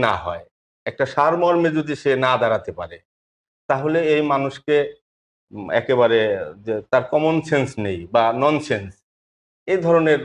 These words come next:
বলা হয়ে থাকে। তো আমি একটু বলতে চাই যেরকম,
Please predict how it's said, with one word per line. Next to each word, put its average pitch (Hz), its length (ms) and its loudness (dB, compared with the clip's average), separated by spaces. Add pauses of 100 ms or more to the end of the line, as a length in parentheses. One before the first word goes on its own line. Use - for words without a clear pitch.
বলা 117 240 6
হয়ে 90 220 -6
থাকে। - 260 -20 (1200)
তো - 20 4 (120)
আমি 180 160 2 (240)
একটু 170 200 0 (180)
বলতে 160 220 4 (100)
চাই 143 200 6
যেরকম, 113 380 2